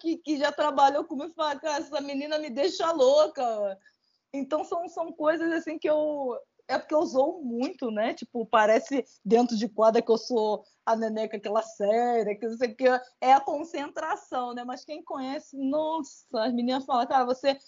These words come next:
você tira a frase que a gente racha o bico, a gente zoa demais com você, porque não dá pra olhar pra você e não, não dar risada." Mas, de verdade, às ve-, às vezes até sério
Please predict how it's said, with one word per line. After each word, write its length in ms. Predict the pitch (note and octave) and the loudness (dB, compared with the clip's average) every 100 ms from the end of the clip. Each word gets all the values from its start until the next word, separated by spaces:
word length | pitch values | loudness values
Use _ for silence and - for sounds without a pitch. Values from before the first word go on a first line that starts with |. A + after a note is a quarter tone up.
| _ | _
você 200 | - - | -8 -6
tira 260 | C4 D#4 C#4 | -2 2 6
a 60 | C4 | 4
frase 600 | - A3+ A3 B3+ A#3 G3+ | 2 0 2 2 -2 -8
que 80 | A#3 | -8
a 60 | |
gente 280 | A#3 C4 - | -8 -10 -10
racha 460 | F#3+ G3+ B3+ - E4 | -8 -6 -6 -8 -12
o 20 | |
bico, 680 | G#3 A3+ A#3+ C#4 - G#3 G3 | -8 -6 -4 -4 -6 -4 -4
a 80 | |
gente 240 | A3+ B3 C4+ | -4 -4 -6
zoa 520 | G3+ E3 G#3+ C4+ C#4+ | -4 2 4 6 6
demais 520 | G#3+ C4 B3 A3+ C4 | 2 -2 0 0 0
com 120 | - A3+ | -4 -6
você, 240 | A#3+ B3 | -4 -4
porque 260 | A3 C4 B3+ - _ - | -2 -2 -2 -4 _ -4
não 220 | A#3+ C4 A#3+ | 0 2 6
dá 180 | B3 | 4
pra 260 | C4 D#4 D4 | 4 0 0
olhar 280 | C#4+ C#4 C4+ | 0 0 -2
pra 160 | C#4 | -4
você 460 | C4 C4+ C4+ C4+ C#4 | -8 -10 -8 -8 -10
e 20 | |
não, 320 | D4 D4 D4 | -10 -10 -10
não 260 | C#4 C4+ C#4 | -10 -10 -8
dar 140 | B3+ | -8
risada." 580 | C4 D4+ B3 A3+ G#3 G3 | -8 -10 -10 -8 -6 -8
Mas, 420 | G3+ G3+ G#3+ - _ _ | -10 -12 -12 -16 _ _
de 300 | - F#3+ F#3 | -20 -10 -6
verdade, 500 | A3 B3 A#3 F#3 E3+ | 0 2 4 2 6
às 100 | G3+ G3 | 4 6
ve-, 140 | D4+ | 4
às 180 | C#4+ C4+ | 4 2
vezes 160 | C#4+ D4+ | 0 0
até 220 | - E4+ | 0 -2
sério 600 | - - C4+ D4+ A#3 F#3 | -2 2 2 2 -2 -6